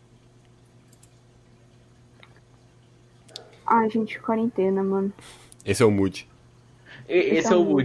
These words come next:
Speaker 1: mood.
Speaker 3: a gente, tipo, super cansado de tudo, de tudo e mais tudo.
Speaker 1: É de tudo, porque eu comecei a fazer um monte de coisa que eu queria ter feito há muito tempo.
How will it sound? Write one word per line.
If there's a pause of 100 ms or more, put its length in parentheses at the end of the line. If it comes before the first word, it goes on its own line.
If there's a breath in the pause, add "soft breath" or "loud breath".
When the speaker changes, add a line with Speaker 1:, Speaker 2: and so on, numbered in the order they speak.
Speaker 1:
mood.
Speaker 3:
a
gente,
tipo,
super
cansado
de
tudo,
de (720)
tudo (680)
e
mais
tudo. (1400)
Speaker 1:
É
de
tudo,
porque
eu
comecei
a
fazer
um
monte
de
coisa
que
eu
queria
ter
feito
há
muito
tempo.